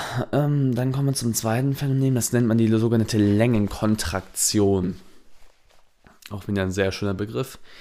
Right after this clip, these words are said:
In der Längenkontraktion geht's eigentlich darum, dass wenn ich mit meinem, äh, Raumschiff da rumfliege in nahezu Lichtgeschwindigkeit, die, das Ziel, welches ich, äh, welches ich anfliege, mir immer näher kommt.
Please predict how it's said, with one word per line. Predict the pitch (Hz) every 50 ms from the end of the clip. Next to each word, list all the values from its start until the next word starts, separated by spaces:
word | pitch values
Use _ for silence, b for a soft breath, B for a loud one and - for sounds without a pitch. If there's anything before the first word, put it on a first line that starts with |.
| B B B B _ -
In | - 101
der | 95 95
Längenkontraktion | 98 101 113 120 123 120 131 120 - 127 117 - - - 120 120 120 110
geht's | 107 110 - -
eigentlich | - - 98 98 -
darum, | - 101 110 120 135 131 113
dass | 110 107 - -
wenn | 95 95
ich | 98 - -
mit | - -
meinem, | - 92 98 101 101 98
äh, | - - 175 170
Raumschiff | - 92 98 101 101 101 - -
da | - -
rumfliege | 95 95 110 123 - - 143 143 143 139 147 143 - - -
in | - 98 107 110 110 110 110 110 -
nahezu | 104 107 104 107 107 107 - - 104
Lichtgeschwindigkeit, | 107 - - - - 107 107 107 107 - - - - 107 107 110 110 - B B B B B B B B B B B B _ _
die, | - 98 98 98 98 95 95 95 -
das | - - 101 - - - -
Ziel, | - - - 151 151 139 135 147 170 180 - - _ _ _ _ b b b b b _ _
welches | - 104 101 101 - - 101 98 - -
ich, | 98 101 98 - - - -
äh, | - 101 101 101 98 98 95 98
welches | - 101 98 - - - - -
ich | 107 107 101
anfliege, | 98 101 - - - 110 107 113 110 104
mir | 110 107 107 110 117 120 120 -
immer | 101 113 110 107 104
näher | 107 110 113 110 101 98 -
kommt. | - - - - - - - - -